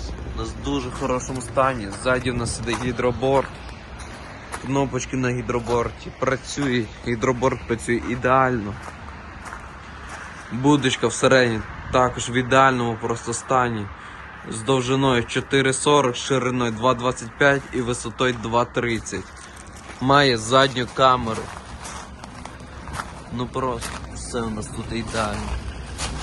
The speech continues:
Просто без ніяких зауважень. У водія є підлокітник, мультируль на автоматі,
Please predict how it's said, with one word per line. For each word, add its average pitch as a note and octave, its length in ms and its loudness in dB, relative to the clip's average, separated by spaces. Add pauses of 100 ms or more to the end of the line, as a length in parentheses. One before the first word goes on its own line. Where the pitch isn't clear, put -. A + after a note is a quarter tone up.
(1120)
Просто A#2+ 380 -4
без A2+ 420 -4
ніяких A#2 380 -4 (160)
зауважень. A2+ 720 -2 (3250)
У A2+ 80 -6
водія B2 400 4
є A#2 140 4
підлокітник, A#2 720 4
мультируль C3 680 10
на A2 420 6
автоматі, B2+ 920 8